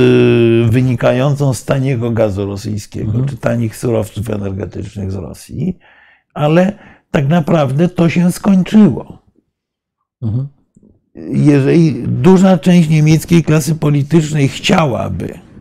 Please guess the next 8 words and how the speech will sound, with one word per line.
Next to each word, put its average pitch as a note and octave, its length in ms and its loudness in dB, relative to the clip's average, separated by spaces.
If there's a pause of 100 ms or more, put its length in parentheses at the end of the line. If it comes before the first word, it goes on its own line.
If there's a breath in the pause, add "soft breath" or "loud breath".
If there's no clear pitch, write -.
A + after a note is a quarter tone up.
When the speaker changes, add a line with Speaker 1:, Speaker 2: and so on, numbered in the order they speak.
(520 soft breath)
Speaker 1:
żeby B2 300 2
wróciły C3 640 2
te A2+ 180 -8
czasy, D3+ 280 -2
ale F3+ 100 2
już F#3 140 2
nie G#3 120 6
wrócą. G3+ 380 2